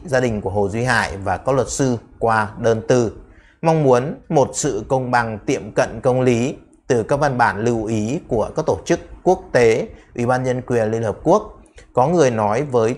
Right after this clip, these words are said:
tôi rằng thậm chí có thể từ sự cạnh tranh chính trị của các cơ quan chức cấp cao mà tôi không loại trừ khả năng này.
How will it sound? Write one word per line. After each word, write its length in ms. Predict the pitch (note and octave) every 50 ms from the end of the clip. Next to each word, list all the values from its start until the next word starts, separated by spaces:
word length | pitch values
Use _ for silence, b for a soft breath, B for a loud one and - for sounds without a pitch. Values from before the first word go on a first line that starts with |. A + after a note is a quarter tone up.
| - -
tôi 220 | C#3 C3 B2+ A#2
rằng 300 | B2+ A#2+ A#2 A2 G#2+ G#2+ -
thậm 260 | B2 A#2 G2+ G#2 G#2+
chí 340 | - - A#2 G#2+ A2+ A#2+ E3+ -
có 100 | - F3
thể 300 | F3+ E3 A#2+ G2 - - - - -
từ 260 | C3 A#2 A2 G#2 G2+
sự 380 | F#2+ - - C#3 A2+ D2 - - - -
cạnh 240 | B2 G#2 D#2 G#2+ -
tranh 280 | - B2 A#2+ A#2+ A2 G2+
chính 180 | - A#2 C#3
trị 260 | D#3+ - E3+ C#3 - -
của 100 | - G2+
các 160 | - B2 A#2 -
cơ 100 | C3 -
quan 280 | - B2 A#2 G#2+ G#2+ G2 - -
chức 120 | E3+ E3 - - - - _ _ _ _ _ _ _
cấp 140 | E3+ E3 - - -
cao 280 | - B2+ B2 A#2 A2+ G#2+ B B B B B -
mà 240 | A2+ A#2 A2+ G#2+
tôi 260 | G#2+ - C#3+ C#3 C3 B2
không 240 | - D3+ C#3+ C3
loại 140 | B2 G#2 F#2 -
trừ 180 | - B2 G#2+ G2
khả 180 | - F#2 F#2+
năng 220 | G2 G#2 G#2+ A2+ A#2+
này. 200 | A#2+ A#2+ A2